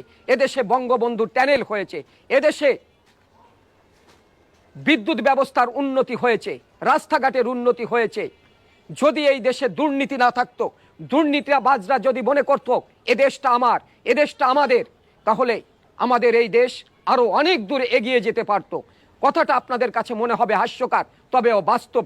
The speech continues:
সত্য কথা বলছি। যদি এ দেশ থেকে দুর্নীতি চলে যেত, তাহলে আমাদের দেশের সরকার ওই মঙ্গল গ্রহে গিয়ে জায়গা কিনতে পারত, কিন্তু পারছে না। একটাই কারণ, দুর্নীতি। আসুন না আমরা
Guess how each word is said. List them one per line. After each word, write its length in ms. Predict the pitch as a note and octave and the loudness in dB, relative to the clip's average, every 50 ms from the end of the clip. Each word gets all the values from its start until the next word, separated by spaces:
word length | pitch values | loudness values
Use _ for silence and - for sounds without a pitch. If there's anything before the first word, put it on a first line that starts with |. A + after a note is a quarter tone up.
| - - | -2 0
সত্য 220 | - D4 D4 - - F#3 | -2 -2 0 0 -2 -2
কথা 200 | F#3 A#3+ G3+ G#3 | 0 0 -2 0
বলছি। 320 | G3 G3+ G3+ E3 - - F3+ C3+ - _ _ _ _ - | -2 -2 -4 -4 -6 -10 -12 -12 -12 _ _ _ _ -10
যদি 260 | F3 D3 D4 C#4+ C#4 C#4+ | -2 0 0 2 2 2
এ 80 | C4+ | 2
দেশ 180 | A3 C#4 C4+ C4 - | 2 2 0 0 -2
থেকে 220 | - C4+ G#3+ C4 | -10 -4 -4 -2
দুর্নীতি 440 | G#3 D#3 C4+ C#4+ C4+ C4 C4 - C4+ A#3+ | -2 -2 -2 -2 -2 -4 -6 -6 -8 -6
চলে 240 | - C4+ C4 B3+ B3 | -2 0 0 2 2
যেত, 180 | A#3 A#3+ - A3+ D#3 - - - - - - | 0 0 -2 -2 -6 -6 -10 -20 -14 -4 0
তাহলে 300 | B3+ B3+ B3+ D#4 C#4+ C4 G#3 - _ _ - | 0 2 2 4 2 2 0 -2 _ _ -6
আমাদের 360 | - A#3 C4+ D#4 C4+ D4 C4+ B3 G3+ | -4 0 0 2 2 2 0 0 0
দেশের 280 | B3+ A#3 - B3 A3 F3+ | -4 -4 -2 -4 -6 -4
সরকার 420 | - - C4 A3 - - A3+ F#3 - _ _ - | 0 -2 -2 0 2 0 0 0 0 _ _ -2
ওই 120 | - A#3+ C4 | 0 0 2
মঙ্গল 380 | A3 B3+ D4 D#4 D4 C#4 D4 C#4+ | 2 2 2 2 2 0 0 0
গ্রহে 280 | A#3 A#3+ B3+ F#3 B3 C4+ B3+ F#3+ F3 | 0 -2 -2 2 2 0 0 0 -2
গিয়ে 160 | B3+ A#3+ A3+ E3+ | -2 -2 0 0
জায়গা 180 | A#3+ A3 G#3+ G#3+ | 0 0 0 0
কিনতে 300 | G#3 - A3+ G3 - A3 F#3+ | -2 -2 -8 -8 -6 -8 -4
পারত, 260 | - F#3 - - - D3 A#2 _ _ _ _ _ - | -4 -4 -4 -6 -8 -14 -14 _ _ _ _ _ -4
কিন্তু 240 | B3 C4+ B3+ - A#3 | -4 -4 -2 -2 -6
পারছে 360 | F3 - G#3+ B3 B3 - - D4 | -4 0 0 0 0 0 -2 -2
না। 80 | D#4 D4 - _ _ _ - | -2 -2 -4 _ _ _ 0
একটাই 400 | G3 B3 - _ - B3+ A#3+ A3 - G#3+ | 0 0 0 _ -2 -2 -2 0 0 0
কারণ, 180 | G3 F3 E3+ C#3+ B2+ B2 | -2 -2 -4 -8 -6 -4
দুর্নীতি। 440 | F#3 C#4 C#4 B3+ A#3+ G#3+ - F3 C#3+ - _ _ _ - | -2 -2 -2 -2 -4 -6 -6 -8 -14 -14 _ _ _ -4
আসুন 320 | - G#3+ C#4 - D#4 F4 C4+ A3+ F3+ | -2 -2 0 0 -2 -4 -2 -4 -6
না 60 | C#3+ - _ _ _ _ _ _ _ - | -8 -8 _ _ _ _ _ _ _ -4
আমরা 260 | D#3 G#3+ A3+ G#3+ G#3+ | -4 -2 0 2 0